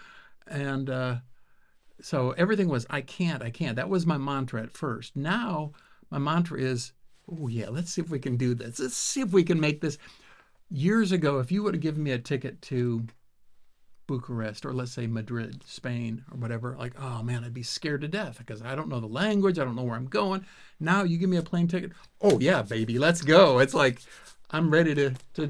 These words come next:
to, to go for it. So my whole attitude has changed. I've noticed, I heard somebody said that sometimes people are afraid of water, but if, if you can get past that fear of water, now some people get on surfboards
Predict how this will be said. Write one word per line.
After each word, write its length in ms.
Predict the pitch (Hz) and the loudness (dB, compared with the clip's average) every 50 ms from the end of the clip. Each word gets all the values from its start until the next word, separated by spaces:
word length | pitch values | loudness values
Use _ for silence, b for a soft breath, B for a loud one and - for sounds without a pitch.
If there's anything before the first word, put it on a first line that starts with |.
| 131 - | -4 -6
to, 200 | - - 135 127 | -2 -2 0 0
to 220 | 120 123 - - 135 | -2 -4 -4 -4 -2
go 160 | 135 135 131 | -2 -2 -2
for 200 | 127 - 117 107 | -4 -6 -8 -10
it. 100 | 110 - | -8 -6
So 140 | - 151 135 | -4 -4 -2
my 320 | 135 143 143 139 147 170 175 | -2 0 2 4 6 6 6
whole 300 | 170 180 196 190 180 - | 4 4 2 0 0 0
attitude 460 | 190 185 185 185 175 170 180 160 151 | -2 0 0 0 0 2 2 2 2
has 140 | 143 131 120 | 2 -2 -4
changed. 260 | - - 156 139 B B B B B B B B B B B B B B B | -4 -6 -8 -8 B B B B B B B B B B B B B B B
I've 120 | 143 143 | 0 2
noticed, 520 | 160 165 180 214 208 208 196 - - - - - - | 4 4 6 6 4 2 0 -2 -6 -14 -16 -16 -8
I 120 | - 147 143 | -6 -4 -2
heard 320 | 139 175 185 180 175 170 - - - _ - | 0 0 0 0 0 -2 -6 -16 -20 _ -18
somebody 380 | - - - 190 185 175 175 175 | -12 -6 -4 -2 0 0 0 0
said 320 | 170 - - 160 147 131 127 | -2 -2 -4 -4 -4 -4 -4
that 280 | 135 127 120 123 - - - - - _ - - _ - _ _ _ - - _ _ | -4 -4 -4 -4 -6 -10 -18 -20 -20 _ -20 -20 _ -20 _ _ _ -20 -20 _ _
sometimes 500 | - - - 208 202 180 185 180 151 123 | -12 -4 -2 0 0 0 0 0 -2 -2
people 300 | - - 175 175 165 151 | 0 0 0 0 0 0
are 40 | 135 | -4
afraid 320 | 120 117 - 170 156 147 135 | -4 -4 -2 -2 -2 -2 -2
of 160 | 120 110 120 | -4 -4 -2
water, 600 | 120 127 131 131 120 113 113 107 113 - - - b b b b b b b b b b - - - | -2 -2 -2 -2 -2 -2 -4 -6 -8 -12 -16 -20 b b b b b b b b b b -20 -12 -4
but 240 | - 139 131 131 - - | -2 -2 -2 -2 -4 -8
if, 320 | - - 139 123 - - - - _ - | -6 -4 -4 -4 -4 -8 -20 -20 _ -10
if 140 | 139 120 143 | -8 -6 -4
you 80 | 156 156 | -4 -2
can 180 | - 185 156 | -2 -2 -2
get 240 | 135 151 143 - - | -2 -2 -4 -6 -8
past 380 | - - - 196 185 196 190 - | -12 -8 -6 -4 -4 -4 -4 -6
that 160 | - - 175 | -10 -10 -8
fear 180 | - 175 156 135 | -6 -4 -4 -4
of 80 | 123 | -4
water, 320 | 127 143 175 185 175 - - | -4 -4 -4 -4 -4 -2 -2
now 320 | 127 135 170 208 247 262 | 0 0 0 0 -2 -4
some 240 | 226 - - 180 160 | -6 -4 -2 -2 0
people 280 | 165 175 165 170 160 | 2 0 0 0 -2
get 260 | 139 117 135 139 143 - _ - | -2 -2 -2 -4 -4 -6 _ -8
on 280 | - 156 165 170 170 165 | -6 -4 -2 0 0 -2
surfboards 800 | 165 - - 208 196 185 - 151 127 131 127 131 131 127 - | -2 -2 -2 -4 -4 -4 -4 -4 -2 0 0 0 -2 -4 -6